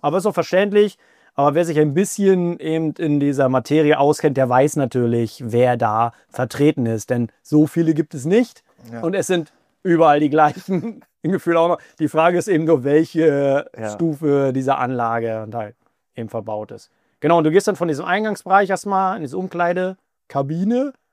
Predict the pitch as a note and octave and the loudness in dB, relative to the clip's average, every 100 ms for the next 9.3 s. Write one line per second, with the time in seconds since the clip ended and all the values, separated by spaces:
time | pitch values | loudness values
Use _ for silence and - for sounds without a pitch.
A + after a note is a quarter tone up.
0 | _ - A#2+ A#2+ C3+ A2+ - - C#3+ F3 | _ -14 -12 -8 -8 -10 -12 -4 -2 -2
1 | - _ _ _ _ _ _ _ _ - | -6 _ _ _ _ _ _ _ _ -10
2 | B2+ C3+ C#3 D#3+ D#3 D3+ - C#3+ C3 C3 | -4 2 2 2 -2 -2 -2 -4 -4 -4
3 | C3+ F#3+ - - G3+ F#3+ G3 F3+ F#3+ F#3 | 0 -2 -2 -4 0 2 2 0 2 4
4 | F#3 F#3 _ _ D#3 D#3 D3+ D3+ D3 D3 | 2 0 _ _ -2 0 0 2 2 0
5 | C3 _ _ _ _ _ - E3+ - - | -4 _ _ _ _ _ 0 2 0 -8
6 | - - - F3+ C4+ D#3+ D3 D3 D#3 D3+ | -20 -6 4 6 6 2 -6 -4 -2 -2
7 | D#3 - E3 F#3 A#3 A3+ F3 D3 C#3+ C#3+ | -4 -2 2 2 0 -4 -2 -2 -2 -4
8 | C#3 _ _ _ C3 A#2+ C3+ C#3 C#3+ C3+ | -8 _ _ _ -8 -6 -6 -6 -8 -6
9 | C#3+ B2 - | -6 -8 -14